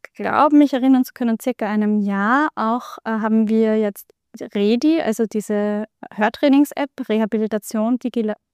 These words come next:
digitalisiert, ähm, dafür steht das, ähm, befüllt. Also Redi bedient sich künstlicher Intelligenz zur Synthese von, ähm, Sprache.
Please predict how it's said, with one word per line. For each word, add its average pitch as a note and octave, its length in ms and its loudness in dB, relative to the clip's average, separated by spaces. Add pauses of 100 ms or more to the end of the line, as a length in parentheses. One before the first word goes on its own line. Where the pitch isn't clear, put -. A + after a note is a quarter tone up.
(160)
digitalisiert, A#3 880 -4 (160)
ähm, A#3+ 320 0
dafür A3 260 -10
steht A#3+ 240 -6
das, D4+ 220 -6 (580)
ähm, A3 480 0
befüllt. E4+ 540 2 (240)
Also A#3 460 -2 (720)
Redi B3 280 4
bedient B3+ 580 4
sich A#3 480 -4
künstlicher C4+ 540 -2
Intelligenz A3 880 -4
zur B3 180 -6
Synthese A3+ 800 -4
von, G3+ 480 -6 (100)
ähm, G3 560 -4 (200)
Sprache. - 440 -6